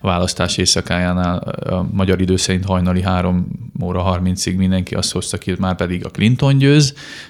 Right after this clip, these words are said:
tehát ő, elpróbálták hitetni a társadalmat, hogy, hogy a, ö, vesztes oldalára áll, aki mellé, szóval mégis egy magabiztos győzelmet aratott.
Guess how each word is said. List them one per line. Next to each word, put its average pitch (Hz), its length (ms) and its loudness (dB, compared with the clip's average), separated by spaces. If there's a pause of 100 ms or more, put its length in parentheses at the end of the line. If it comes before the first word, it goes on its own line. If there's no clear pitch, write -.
(100)
tehát 95 280 -2
ő, 98 260 2
elpróbálták 98 640 2
hitetni 92 360 -2
a 90 40 -2
társadalmat, 92 680 -2
hogy, 95 180 -2 (320)
hogy 90 140 -2
a, 90 240 2
ö, 95 240 0 (160)
vesztes 98 480 -2
oldalára 92 460 4
áll, 90 260 2
aki 98 380 -6
mellé, 113 240 0
szóval 92 260 0
mégis 110 520 2 (200)
egy 98 140 4
magabiztos 101 560 4
győzelmet 92 500 0
aratott. 92 380 -2